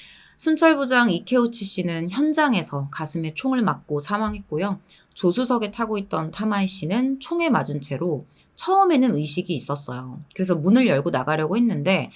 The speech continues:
범인이 차량에 다가와서 흉기를 휘두른 거죠. 이 흉기에 맞아서 사망하게 됩니다.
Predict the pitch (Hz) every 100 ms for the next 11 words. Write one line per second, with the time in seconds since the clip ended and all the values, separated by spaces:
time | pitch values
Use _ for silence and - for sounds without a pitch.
0 | - - - 180 233 233 233 294 302 285
1 | - 139 143 139 135 135 151 143 135 -
2 | _ _ _ - - 370 359 262 220 104
3 | 85 - - - - _ _ _ - 233
4 | 240 320 302 285 208 123 139 135 185 220
5 | 233 - 240 240 220 190 180 131 127 -